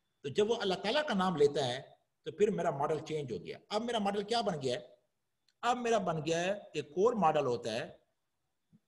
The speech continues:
जिसे कहते हैं probability model। तो जब हम ऐसे कोई खास किस्म के, आ, जिसे कहते हैं outputs पे चले जाते हैं, हम कहते हैं कि कंडीशन भी सेम है,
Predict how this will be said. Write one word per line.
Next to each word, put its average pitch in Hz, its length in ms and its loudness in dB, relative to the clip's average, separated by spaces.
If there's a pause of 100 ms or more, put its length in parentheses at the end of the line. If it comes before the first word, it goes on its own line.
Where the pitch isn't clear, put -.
(180)
जिसे 139 220 -8
कहते 143 320 -8
हैं 160 140 -6
probability 214 1040 0
model। 87 460 -6 (500)
तो 151 160 -8
जब 302 340 2
हम 247 580 0 (800)
ऐसे 214 360 0
कोई 190 260 -2
खास 220 480 -2
किस्म 196 500 -4
के, 160 320 -4 (2000)
आ, 113 320 0 (800)
जिसे 123 240 -6
कहते 120 300 -6
हैं 117 200 -6
outputs 185 380 -2
पे 160 100 -6
चले 127 200 0
जाते 110 340 -2
हैं, 107 80 -2
हम 139 180 -6
कहते 131 320 -6
हैं 131 160 -6
कि 143 100 -6
कंडीशन 160 480 -2
भी 254 180 -6
सेम 185 380 -2
है, - 340 -12